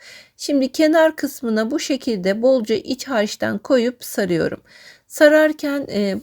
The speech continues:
bu kenarlarını çok fazla kapatmak zorunda değilsiniz. Fakat hoş bir görüntüsü, e, olması için, daha muntazam görünmesi için kapatarak da yapıyorum. Genellikle kapatarak yapmanızı da öneririm ama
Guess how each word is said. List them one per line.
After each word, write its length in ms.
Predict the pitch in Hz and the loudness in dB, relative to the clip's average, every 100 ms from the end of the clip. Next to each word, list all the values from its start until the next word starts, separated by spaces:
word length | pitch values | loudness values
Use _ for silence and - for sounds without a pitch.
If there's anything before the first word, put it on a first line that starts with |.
| _ | _
bu 180 | 240 240 | -8 -6
kenarlarını 680 | - 277 269 277 262 247 262 | -4 -2 2 4 6 4 2
çok 260 | - 262 | -4 -6
fazla 380 | - 247 240 254 | -2 -2 0 -4
kapatmak 640 | - 247 247 240 233 233 - | -6 -8 -6 -6 -4 -4 -4
zorunda 580 | 226 214 208 220 196 | -4 -2 0 0 0
değilsiniz. 680 | 175 208 214 - - 185 240 - | 0 2 0 -4 -4 -4 -4 -8
Fakat 340 | 262 269 269 | -4 -2 -4
hoş 380 | - 370 370 - | -4 -4 -4 -4
bir 120 | 240 | -4
görüntüsü, 840 | 208 233 220 208 - 202 - 214 214 - - - _ _ - | 2 2 2 -2 -4 -8 0 0 0 -6 -20 -20 _ _ 2
e, 140 | 190 - | 2 4
olması 560 | - 269 240 233 226 233 | 4 4 2 -2 -2 -4
için, 340 | 208 - 180 | -4 -4 -2
daha 200 | 190 208 | -2 -2
muntazam 640 | 247 240 247 214 208 196 214 | -2 -4 -4 -4 -2 -2 2
görünmesi 580 | 285 208 180 185 - | 2 2 0 -2 -4
için 220 | 190 - 554 _ | -6 -6 -10 _
kapatarak 640 | - - 180 196 165 165 | -6 -4 -2 0 -2 -4
da 60 | 175 | -2
yapıyorum. 520 | 165 160 196 180 349 - | -2 -4 -4 -2 -2 0
Genellikle 840 | 254 269 269 277 285 233 233 - | 2 2 0 0 -2 -2 -4 -4
kapatarak 640 | - 226 208 190 170 165 | -8 -8 -6 -4 -4 -2
yapmanızı 600 | 214 214 208 185 185 175 | -4 -4 -4 -4 -4 -4
da 160 | 240 - | -4 -2
öneririm 480 | 202 180 175 165 - - | -2 0 0 -4 -8 -4
ama 340 | 240 233 226 | 0 0 -2